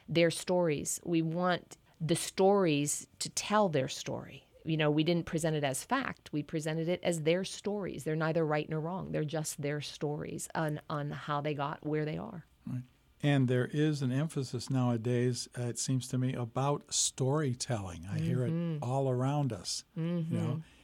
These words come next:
Speaker 2: and so this book fits right in with that. What advice would you have for someone who wants to talk about the importance of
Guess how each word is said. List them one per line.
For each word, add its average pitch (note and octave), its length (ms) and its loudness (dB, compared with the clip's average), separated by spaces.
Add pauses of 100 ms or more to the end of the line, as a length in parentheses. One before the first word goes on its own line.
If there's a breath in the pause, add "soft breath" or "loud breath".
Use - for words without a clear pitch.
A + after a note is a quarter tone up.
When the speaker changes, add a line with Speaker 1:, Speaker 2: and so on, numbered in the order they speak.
(120)
Speaker 2:
and B2 120 -2
so B2+ 160 2
this B2 200 0
book - 280 -2
fits - 360 -4
right A#2+ 240 0
in C#3+ 180 0
with A#2 200 -4
that. G2+ 240 -8 (880 soft breath)
What G#3+ 200 2
advice G3 500 2
would D3+ 160 0
you D3 140 2
have C3+ 280 4
for C3 140 -2
someone C#3+ 420 2
who B2+ 140 2
wants C3 420 2
to C3 140 -4
talk C#3+ 380 0
about B2 300 0
the B2+ 100 -2
importance B2 560 -2
of A#2+ 340 -4